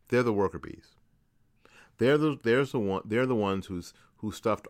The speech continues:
envelopes, who make phone calls, who knock on doors,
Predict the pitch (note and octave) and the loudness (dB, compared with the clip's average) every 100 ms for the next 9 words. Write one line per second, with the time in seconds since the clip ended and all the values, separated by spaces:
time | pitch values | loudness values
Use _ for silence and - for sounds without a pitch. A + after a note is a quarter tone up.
0 | - G2+ G2 F#2 F2+ F2+ E2+ - - - | -6 -4 -4 -2 -2 -2 -4 -14 -20 -20
1 | _ A#2 G#2 G2 F#2 - - G#2 G2+ G2 | _ -4 -2 -2 -4 -10 -4 -4 -4 -2
2 | G2+ F#2 F2+ E2+ - _ _ - A#2 G2+ | 0 0 0 -4 -10 _ _ -4 -2 0
3 | F#2 - G2 F#2+ F#2 D#2+ G#2+ G#2 F#2 F2 | 0 -2 -6 -4 -8 -2 4 4 4 0
4 | F2+ F2 | -2 -4